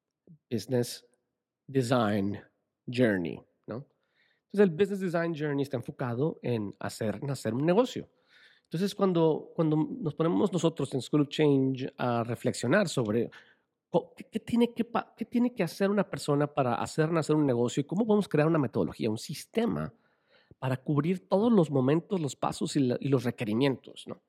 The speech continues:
Y entonces, haz de cuenta, la reflexión es, bueno, pues primero tienes que encontrar, conocerte a ti mismo como emprendedor para encontrar una oportunidad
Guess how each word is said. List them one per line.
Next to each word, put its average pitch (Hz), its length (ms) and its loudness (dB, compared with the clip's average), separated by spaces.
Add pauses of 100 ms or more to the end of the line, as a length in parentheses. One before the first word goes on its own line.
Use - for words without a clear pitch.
(580)
Y 143 80 2
entonces, 151 500 0
haz 127 80 -6
de - 80 -8
cuenta, 131 240 -6
la 120 80 -2
reflexión 117 460 -4
es, 110 100 -2
bueno, 131 380 0 (520)
pues - 140 -8
primero 143 240 2
tienes 170 180 0
que 170 60 -12
encontrar, 131 540 2 (420)
conocerte 139 460 0
a 123 40 -6
ti 131 120 -4
mismo 151 320 0
como 135 160 -2
emprendedor 123 720 2
para 110 180 0
encontrar 107 480 0
una 123 120 4
oportunidad 131 880 2